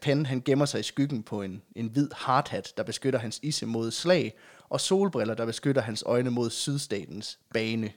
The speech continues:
sol. Og på sådan en lummer forårsdag, der kan temperaturen i New Mexico altså godt nå op på femogtyve, tredive grader. Så, øh, og der er ikke meget skygge på den her gigantiske losseplads.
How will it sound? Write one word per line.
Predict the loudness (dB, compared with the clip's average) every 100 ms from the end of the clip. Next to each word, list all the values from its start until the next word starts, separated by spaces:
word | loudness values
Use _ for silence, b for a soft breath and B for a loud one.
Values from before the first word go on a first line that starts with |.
| _
sol. | -8 2 2 2 -8 -14 _ _ B B B B B
Og | 2
på | 4
sådan | 4 4
en | 6
lummer | 8 8 6
forårsdag, | 4 4 4 2 -2 0
der |
kan | -2
temperaturen | -2 -2 2 2 2
i |
New | 0
Mexico | -2 -2 -6 -4
altså | -4 -2
godt | -2 0
nå | -2
op | -6
på | -4
femogtyve, | -4 -4 -4
tredive | -4 0 2 2
grader. | 0 0 0 -2 -8 b b b b b -18 -4
Så, | -2 0
øh, | -2 -2
og | 0
der | 6
er | 8 8
ikke | 6
meget | 2 0
skygge | 0 0 0
på | -6
den | -8 -8
her | -8
gigantiske | -10 -2 -2 -2 -6 -12 -12 -16 _ -10
losseplads. | -8 -6 -10 -12 -14 -14